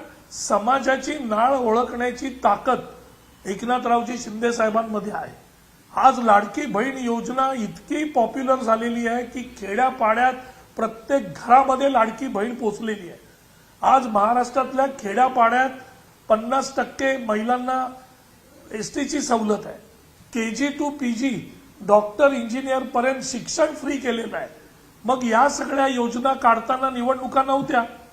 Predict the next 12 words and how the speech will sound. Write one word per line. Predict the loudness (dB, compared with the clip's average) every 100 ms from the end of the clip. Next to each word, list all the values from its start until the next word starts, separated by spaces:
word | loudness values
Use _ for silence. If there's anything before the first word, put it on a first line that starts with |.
| -20 _ _ _ _
त्याच्यामुळे | -4 2 2 2 2 2
ही | 2 0
टीका | -2 -4 0 0
करणं | 0 -2 -2 -6
की | -6
निवडणुकीसाठी | -6 0 0 0 -4 -4 0 0 -2 -6
योजना | -6 -6 -2 0
आहे, | 0 -2 -12 -20 -20 -20 -6
हे | -2 -2
संपूर्णपणे | 0 -2 -2 -4 -2 -2 -2 -2 -4 -6 -10
खोटं | -6 0 6
आहे. | 6 4 -6 -18